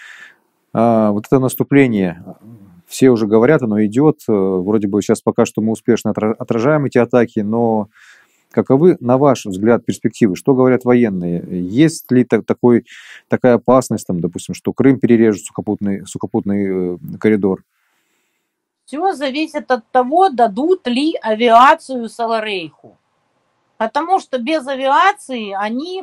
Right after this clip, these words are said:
Speaker 2: практически бессильны. Дадут ли им самолёты и вертолёты? Потому что господство России в воздухе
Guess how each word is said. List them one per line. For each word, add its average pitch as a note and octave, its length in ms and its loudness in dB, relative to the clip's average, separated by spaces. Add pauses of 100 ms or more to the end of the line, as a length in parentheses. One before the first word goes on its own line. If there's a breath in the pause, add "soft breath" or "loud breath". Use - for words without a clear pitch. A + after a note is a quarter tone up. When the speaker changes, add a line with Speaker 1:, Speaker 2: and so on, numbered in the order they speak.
Speaker 2:
практически B3 720 -8
бессильны. F#3 840 -6 (680)
Дадут D4+ 440 6
ли E4 220 6
им F4+ 100 -6
самолёты C#4 640 4
и C4 140 -10
вертолёты? B3 720 -2
Потому B3+ 360 -4
что B3+ 180 -4
господство B3+ 600 -2
России A#3+ 420 -4
в A#3 80 -12
воздухе F4+ 680 -2